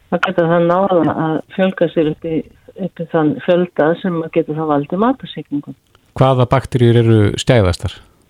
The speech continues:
Speaker 1: Sko, í svona matvælum tilbúin til neyslu, þá getur það verið listería, listería monocytogenes.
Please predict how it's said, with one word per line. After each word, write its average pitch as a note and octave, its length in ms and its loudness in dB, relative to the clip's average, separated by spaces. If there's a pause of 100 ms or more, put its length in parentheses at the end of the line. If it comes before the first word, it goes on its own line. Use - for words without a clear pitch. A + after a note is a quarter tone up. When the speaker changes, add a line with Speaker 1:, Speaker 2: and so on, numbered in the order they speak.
(1000)
Speaker 1:
Sko, - 200 -4
í G3 100 4
svona A#3+ 220 2
matvælum B3 400 2
tilbúin A#3+ 400 2
til A3+ 100 2
neyslu, A3+ 600 2
þá G#3+ 180 2
getur A#3 420 0
það A3 140 2
verið A3 220 2
listería, E3 500 0
listería F#3+ 380 -4
monocytogenes. E3+ 800 -6